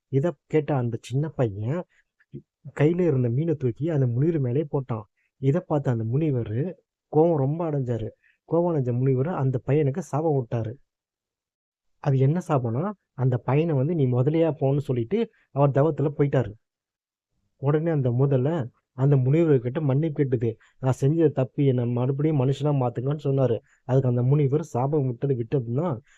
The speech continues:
"நீ மறுபடியும் மனுஷனா மாறினா நான் சொல்றதை செய்யணும்னு" சொல்லிட்டு ஒன்-, சொன்னாரு. அது என்னன்னா,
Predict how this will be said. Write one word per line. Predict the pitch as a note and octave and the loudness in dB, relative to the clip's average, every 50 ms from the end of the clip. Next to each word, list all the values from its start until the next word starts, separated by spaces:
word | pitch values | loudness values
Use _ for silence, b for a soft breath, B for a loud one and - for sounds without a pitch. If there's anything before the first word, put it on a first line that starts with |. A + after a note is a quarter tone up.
| b b | b b
"நீ | - B2+ C3+ C3 | 0 2 2 4
மறுபடியும் | A#2+ A#2+ B2 C3+ C#3+ C#3 C3+ C#3 D#3 F#3+ A3+ A3 F#3 - | 4 2 0 0 0 0 2 2 2 0 0 -2 -4 -2
மனுஷனா | C3 C#3 D3 C#3+ - D#3 D3+ C#3+ | 0 0 0 0 0 0 0 0
மாறினா | C#3 B2+ A#2+ G#2+ A#2 A#2 C#3 F#3+ G#3+ b b b b - | 2 0 -2 -2 -2 -2 -2 -2 -4 b b b b -4
நான் | - C3+ B2+ - | -2 -2 0 2
சொல்றதை | C3+ C3+ C3+ D#3+ D3+ C#3+ C3+ - | 2 4 4 4 4 2 0 0
செய்யணும்னு" | - B2+ A#2 C3 | 0 -2 0 0
சொல்லிட்டு | D3 C#3+ - C3+ B2 A#2 A2+ A2 - G3+ A3+ G3 C#3+ _ _ _ _ _ - | -2 -2 -2 -4 -2 -2 -4 -4 -4 -4 -4 -4 -6 _ _ _ _ _ -4
ஒன்-, | C3+ C#3 D3 _ _ _ - D3 | -4 -4 -4 _ _ _ -4 -2
சொன்னாரு. | C#3+ C#3+ C3 A#2 - _ _ _ _ _ _ _ _ _ _ _ _ _ _ _ _ _ _ _ _ | 0 0 0 0 -4 _ _ _ _ _ _ _ _ _ _ _ _ _ _ _ _ _ _ _ _
அது | - - C#3 C3 | -2 -2 0 4
என்னன்னா, | C3 C#3+ D#3+ E3+ D#3 C3 A#2+ B2+ E3+ G#3+ | 4 4 4 4 2 0 0 0 -2 -4